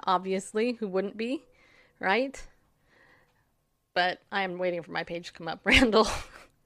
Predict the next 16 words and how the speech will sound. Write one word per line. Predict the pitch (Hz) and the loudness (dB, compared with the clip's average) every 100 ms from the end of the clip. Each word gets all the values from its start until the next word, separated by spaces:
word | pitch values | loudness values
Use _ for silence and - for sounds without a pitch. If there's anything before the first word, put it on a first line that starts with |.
| - - - - 247 277 | -20 -20 -20 -20 -8 -2
The | 339 | 2
internet | 285 185 165 - _ _ | 2 2 -2 -6 _ _
is | 180 185 | -6 -4
like | 190 | -4
molasses | 202 202 180 165 - - | -2 0 0 -2 -10 -14
here. | 147 151 160 - _ - - - - - | -8 -8 -8 -16 _ -20 -20 -20 -8 -4
And | 233 | 2
so | 262 240 226 214 - - | 6 6 6 0 -6 4
I | 240 254 | 6 6
sh-, | - | 2
I | 254 | 2
wanna | 269 381 330 | 4 4 2
show | - 285 302 | 2 0 4
this | 226 226 - | 2 2 -2
to | 208 | -6
you | 185 175 175 | -2 0 0